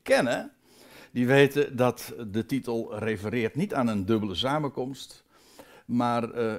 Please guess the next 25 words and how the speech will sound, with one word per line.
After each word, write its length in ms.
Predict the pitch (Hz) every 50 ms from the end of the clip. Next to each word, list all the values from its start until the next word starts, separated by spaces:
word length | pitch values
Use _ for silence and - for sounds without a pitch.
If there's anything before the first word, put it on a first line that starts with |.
| - -
ja, 200 | 120 127 120 117
helemaal 380 | 113 131 131 127 127 123 123 123
aan 160 | 123 127 120
het 120 | 117 113
einde 380 | - - 160 170 180 165 147 131
geschi-, 420 | - - 117 - - - 147 151 -
van 300 | - - - 127 123 113
de, 320 | 110 110 110 110 110 107 101
van, 320 | - - 107 107 104 104
van 420 | 98 - 107 101 101 98 95 98 - - 85 82
Salomo, 580 | - - - 127 120 113 113 107 107 101 87 -
of 200 | - - - -
Salomo, 440 | - - - - 95 90 92 101 - - -
ah, 220 | - 120 - - - -
dat 400 | - - - 104 - 90 87 -
was 160 | 95 87 -
weer 200 | 87 87 87 85
een 100 | 85 87
broer 240 | 87 107 113 101 92
van 160 | 95 92 90
hem, 120 | 101 - - - - - - - - - - - - _ -
eh, 200 | 120 104 104 101 104
van 300 | 101 - 113 107 107 - -
Absaloms 760 | - 143 139 - - 135 131 123 117 117 113 - - - -
geschiedenis. 1120 | - - - - - - 107 - - 233 254 220 180 147 113 101 - - - - - -